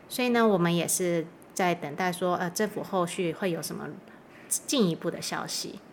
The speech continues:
所以呢，可以总体来看的话啊，你可以发现桃园市政府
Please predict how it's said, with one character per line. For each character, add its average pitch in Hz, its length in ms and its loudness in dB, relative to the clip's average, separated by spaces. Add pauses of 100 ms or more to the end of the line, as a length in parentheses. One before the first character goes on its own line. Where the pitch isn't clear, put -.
(420)
所 - 180 2
以 311 100 4
呢， 294 420 4
可 247 240 2 (100)
以 208 140 2
总 226 260 6
体 247 220 4
来 170 200 4
看 214 380 0
的 170 180 0
话 196 280 2
啊， 170 460 6 (300)
你 202 60 -4
可 240 180 -2
以 226 120 6
发 190 300 4
现 175 520 2
桃 196 300 2
园 202 200 4
市 220 220 0
政 226 180 0
府 160 220 -4